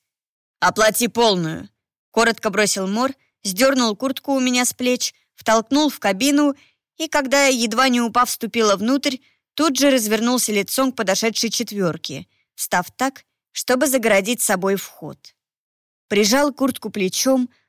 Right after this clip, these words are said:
сунул руки в карманы, качнулся. Грубые ботинки блеснули металлическими шипами. «Места нет!», произнес он и дернул головой, будто у него шею свело.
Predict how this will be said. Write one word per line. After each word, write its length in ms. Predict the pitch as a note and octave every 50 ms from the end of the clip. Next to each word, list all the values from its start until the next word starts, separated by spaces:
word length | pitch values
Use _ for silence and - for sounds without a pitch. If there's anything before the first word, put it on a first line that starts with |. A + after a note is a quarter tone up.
| _ -
сунул 480 | - - - D4 D#4+ D#4 D#4 C#4+ C4
руки 240 | B3+ C4+ B3 - A3
в 80 | - -
карманы, 720 | - G3+ G3+ G#3+ A#3 C4 C4+ C4 B3+ B3+ B3 A#3 A3+ _ _ _ _ _
качнулся. 920 | - - C#4 C#4 - - - G#3 F#3 F3 D#3 D3 - - - - C3+ - _ _ _ _ _ _ _ _ _ _ _ _
Грубые 440 | - G3+ G#3 A3+ C4 A#3+ A3 A3+ G#3+
ботинки 760 | G3 G#3+ G#3 - - - D4+ D4 C#4 - - F#3+ F3 F3+ - _ _ _ -
блеснули 500 | - G3 A3 A#3 - - C#4+ D#4 D4+ D4+
металлическими 760 | C#4 B3+ - - A3 A#3 A#3+ - B3 A3 - - A#3 A3+ A#3
шипами. 720 | - - A#3 - - F3 D#3 D3+ D3+ E3 - - F#3 _ _ _ _ _ _ _ _ _ _ _ _ _ _ -
«Места 540 | - G#3 A3+ A#3+ A#3+ - - - C#4 C4+ C4
нет!», 500 | C4 C4+ C4+ B3+ F3+ - - - - _ _ _ _ _ _ -
произнес 640 | G#3 G#3+ G#3+ G3+ F#3+ F3+ G#3+ B3 C#4+ D4 - -
он 180 | G#3 F3+ E3+ G3 _ _ _ _ _ -
и 120 | B3+ D4
дернул 420 | B3 A#3 C4+ C#4 C#4 C4+ C4+ C4
головой, 720 | A#3+ A3+ A#3 A#3+ A#3+ B3 G#3+ G#3 F3 D#3+ D#3+ - G2 - _ _ _ _ _ _ -
будто 340 | F#3 F3+ G3 - - - G3
у 40 |
него 240 | G3 G3+ G3+ G3+ A3
шею 360 | G#3+ - - G#3+ F#3+ F3 E3+
свело. 520 | E3+ - - - F3 E3+ E3 D#3 F3 G3